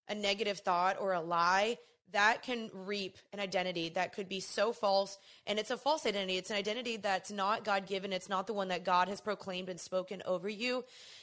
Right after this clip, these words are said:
And so a lot of the times, you know, you might be sitting there and you're like, "Man, I am so unlovable. I'm stupid. This is why I'm single. Nobody cares about me. I'm always just gonna screw up." Like,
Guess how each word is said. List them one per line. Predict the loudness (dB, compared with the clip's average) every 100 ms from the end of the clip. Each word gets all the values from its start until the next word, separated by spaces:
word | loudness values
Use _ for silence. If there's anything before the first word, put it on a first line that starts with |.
| 0
And | 0
so | 4 8 10 10 6
a | 4
lot | 4 4
of |
the | 2
times, | 2 2 0 -4
you |
know, | -4
you | -4 -2
might | 0 0
be | -2
sitting | -2 -2 -2
there | 0 2 0 -4 -20 -8
and | 0 2 4 2 0 -4
you're | -2 0 2
like, | 2 2
"Man, | 0 0
I | 2
am | 0
so | 0 0 6 6 6
unlovable. | 2 0 0 2 4 6 4
I'm | 0
stupid. | -4 -4 -2 -2 4 4 4 0 -14 -8
This | -2
is | -2 0
why | -2
I'm | 0
single. | -2 -2 2 4 4
Nobody | 2 0 -2 -4
cares | -2 4 4 4
about | 4 4 4
me. | 0 0
I'm | 0 0
always | 0 2 0
just | -2 -4
gonna | -4
screw | -2 -2 0 4 10
up." | 10 8
Like, | 4